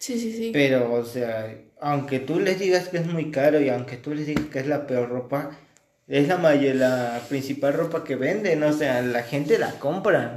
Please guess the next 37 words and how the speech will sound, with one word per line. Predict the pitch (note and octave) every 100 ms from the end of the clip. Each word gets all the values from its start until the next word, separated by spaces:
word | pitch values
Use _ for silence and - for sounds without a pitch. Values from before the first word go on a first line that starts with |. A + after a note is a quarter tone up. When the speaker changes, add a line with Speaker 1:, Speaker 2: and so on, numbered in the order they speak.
| B2
Speaker 2:
o | B2
sea, | A#2+ A#2
ya | A#2+ B2+
no | C#3+
es | C#3+
como | - D3 C3
de | B2+ A#2+
que | - A#2+ A#2+ - - - _ _ _
Speaker 1:
Si | - A#3
Speaker 2:
sal- |
Speaker 1:
no | A3+
la | A3+ C4
quieres, | C4+ A#3 B3 C4+
X, | G3 F#3+ G3
no | G3
me | F#3+
importa. | F#3+ F#3+ F#3 F3+ E3+
Speaker 2:
Ajá, | F#3 E3+ A#3+
Speaker 1:
Sí, | B3
Speaker 2:
porque | G3 - C#3+
Speaker 1:
¿no? |
Speaker 2:
salen | C#3 D3 D3+ E3+
diez | C#3+ C#3
personas | - D#3+ D#3 D3 E3 F#3+
a |
comprar | F3+ C#3+ C#3 C#3
la | C3
misma | C3+ C3+ B2+
camisa, | A#2 A#2 C#3+ F#3+ E3+ G#3+ G#3+
o | A2+
Speaker 1:
Ujú. |
Speaker 2:
sea, | G#2 B2+ A2+ A2+
no | A#2 A#2
es | C3
como | D3 B2+ A#2
de | A#2+ -
que | B2 A#2 A2+